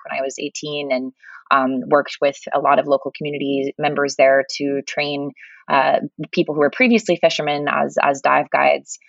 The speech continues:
uh, within, within the local dive company and, and saw the transformative power that tourism has to, to change and alter these livelihoods into more sustainable ways. Um,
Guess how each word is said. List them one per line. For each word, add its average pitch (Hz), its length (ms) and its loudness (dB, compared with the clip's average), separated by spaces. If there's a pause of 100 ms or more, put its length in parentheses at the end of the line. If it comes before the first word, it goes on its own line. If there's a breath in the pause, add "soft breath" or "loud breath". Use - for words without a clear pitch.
(220 soft breath)
uh, - 220 0
within, 147 420 -4
within 147 220 -4
the 143 60 -8
local 143 220 -2
dive 147 260 4
company 135 480 -6
and, 143 220 -2
and 143 180 -2
saw 143 300 4
the 139 220 -4
transformative 180 680 0
power 147 420 0
that 139 180 -4
tourism 143 360 -4 (260)
has 143 220 -6
to, 139 380 -6 (260 soft breath)
to 156 100 -4
change 156 400 -2
and 147 80 -8
alter 143 320 2
these 143 160 -6
livelihoods 139 720 0
into 139 640 0
more 143 220 0
sustainable 139 560 -6
ways. 143 460 0 (440 loud breath)
Um, 143 420 0